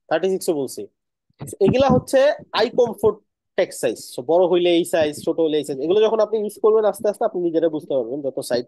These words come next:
করবেন। সাইটগুলোর সাইজগুলো দেখবেন এগুলো কমন থাকে। এবং টোয়েন্টি ওয়ান খুব একটা কমফোর্টেবল সাইজ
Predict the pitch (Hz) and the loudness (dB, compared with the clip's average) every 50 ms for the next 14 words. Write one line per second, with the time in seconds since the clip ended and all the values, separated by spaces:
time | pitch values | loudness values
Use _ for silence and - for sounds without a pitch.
0 | _ - 104 104 104 127 170 - _ _ _ _ - _ _ - - _ _ _ | _ -12 -12 -10 -8 -10 -10 -12 _ _ _ _ -20 _ _ -20 -20 _ _ _
1 | - 147 151 165 202 220 - - 185 185 180 165 208 226 214 214 226 254 247 226 | -6 -2 0 2 0 0 2 0 0 -2 0 0 0 0 2 2 0 0 0 0
2 | 214 220 202 - - 196 175 185 180 175 160 - 127 - - - - _ _ _ | 0 0 -2 0 -2 0 2 2 0 0 -2 -4 -8 -8 -8 -14 -18 _ _ _
3 | 151 165 165 - 233 226 214 233 226 202 208 220 220 - - 202 202 208 202 226 | -4 -4 -2 -2 -2 -2 -2 0 0 2 2 0 0 -4 -2 -2 -2 0 0 0
4 | 202 208 190 151 - 175 160 170 156 165 156 - 143 123 120 117 | 0 0 -2 -2 -2 0 0 2 0 0 0 0 0 -2 -2 -2